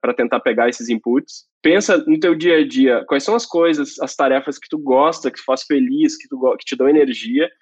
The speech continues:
quais são aqu-, aquelas que, aquelas tarefas que ficam pesadas, você sabe que você vai ter que fazer aquilo naquele dia, você já acorda de má vontade, anota isso tudo. E aí a dica que eu sempre dou é, pega a tua agenda e olha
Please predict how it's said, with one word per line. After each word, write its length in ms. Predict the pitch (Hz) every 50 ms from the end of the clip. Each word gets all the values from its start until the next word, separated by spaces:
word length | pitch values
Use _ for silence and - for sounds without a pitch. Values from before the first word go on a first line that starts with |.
| _ _ _ _
quais 180 | - 156 147 147
são 160 | - 170 165
aqu-, 180 | 170 160 - -
aquelas 480 | 151 143 - - 147 143 147 147 143 -
que, 320 | - 160 143 139 131 127 -
aquelas 400 | - 127 - 147 139 147 143 -
tarefas 420 | - - 139 135 139 143 156 151 -
que 80 | -
ficam 220 | - - 160 151 156
pesadas, 880 | - 156 139 123 120 120 127 120 123 135 147 143 147 147 156 - - _ _ _ _ _ _
você 140 | _ 131 120
sabe 280 | - - 143 147 151
que 60 | 151
você 100 | - 160
vai 140 | 139 143 139
ter 100 | 143 151
que 120 | 135 - _
fazer 220 | 151 131 127 139
aquilo 260 | 135 - 147 143 139
naquele 280 | 139 135 - 135 131 120
dia, 140 | 120 135 135
você 120 | - 139
já 120 | 131 135
acorda 480 | 131 - _ - 131 135 139 143 147 147
de 120 | 139 135
má 140 | 135 135 131
vontade, 600 | 131 135 127 117 120 117 104 107 113 120 139 147 _ _ _ _ _ _
anota 460 | - 120 120 120 127 139 160 156 190
isso 180 | 160 - - - _
tudo. 340 | 127 131 151 156 175 156 - _ _ _ _ _ _ - _
E 60 | 147
aí 140 | 151 165 185
a 60 | 185
dica 220 | 156 196 208 - 208
que 80 | - 202
eu 40 |
sempre 300 | - - 247 240 226 233
dou 220 | 185 160 165 180 170
é, 180 | 131 110 101 - _ _ _ _ _ _
pega 360 | - 139 156 226 233 233 202
a 120 | 147 147 143
tua 200 | 139 - 151 143
agenda 500 | 127 120 120 113 120 131 139 156 160 160 160 _ _ _ _ _ _ _
e 140 | 127 127 131
olha 480 | 131 135 147 160 160 147 131 110 104